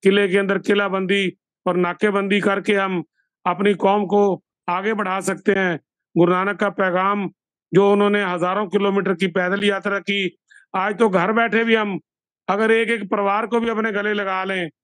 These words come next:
तो हमारी गिनती डबल हो जाएगी, हमारी संख्या डबल हो जाएगी। गुरु नानक जी ने जहाँ पर साढ़े पाँच सौ साल पहले भी संदेश दिया, वहां पर उनके किए द्वारा हमारी कौम के डीड्स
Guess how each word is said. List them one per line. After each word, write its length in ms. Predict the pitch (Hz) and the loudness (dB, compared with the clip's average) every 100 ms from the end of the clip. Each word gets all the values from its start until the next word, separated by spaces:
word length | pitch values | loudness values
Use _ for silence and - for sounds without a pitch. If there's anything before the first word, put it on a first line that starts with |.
| _ _ - | _ _ -2
तो 60 | |
हमारी 280 | 190 190 196 | 0 2 2
गिनती 300 | 180 180 196 | 0 2 2
डबल 260 | 180 180 196 | 2 2 2
हो 100 | 185 | 2
जाएगी, 440 | 185 185 175 175 - _ _ - | 0 0 -2 -2 -4 _ _ -6
हमारी 300 | 160 180 202 | -4 -2 -2
संख्या 440 | 196 196 175 196 | 0 0 2 0
डबल 280 | 190 185 208 | 0 0 2
हो 120 | 202 | 2
जाएगी। 380 | 196 196 185 190 170 _ _ _ | 2 0 0 -2 -4 _ _ _
गुरु 160 | 165 175 | -2 0
नानक 260 | 190 208 208 | 0 -2 0
जी 180 | 208 | 0
ने 240 | 214 220 202 151 _ _ _ 175 | 2 0 -2 -6 _ _ _ -4
जहाँ 300 | 160 196 208 | 0 0 -2
पर 320 | 214 214 196 - _ - | -2 -2 -4 -14 _ -14
साढ़े 340 | - 190 214 | -4 -2 0
पाँच 280 | 226 220 214 | 0 0 2
सौ 100 | 202 | 2
साल 220 | 190 208 | 2 0
पहले 260 | 190 208 214 | 0 -2 0
भी 120 | 214 | 0
संदेश 400 | 185 196 190 202 | 0 0 0 0
दिया, 380 | 170 202 196 180 - _ _ _ | 0 0 0 -2 -8 _ _ _
वहां 200 | 170 190 | -2 0
पर 360 | 185 208 202 202 _ _ _ - | 0 0 -2 -6 _ _ _ 0
उनके 320 | 196 214 208 214 | 4 4 4 2
किए 280 | 196 214 | 2 2
द्वारा 320 | 214 208 202 233 | 4 2 0 -2
हमारी 320 | 170 190 208 | -2 0 0
कौम 280 | 202 208 214 | 2 2 0
के 140 | 214 | -2
डीड्स 580 | 190 190 220 220 220 - | -2 -2 -2 -4 -6 -10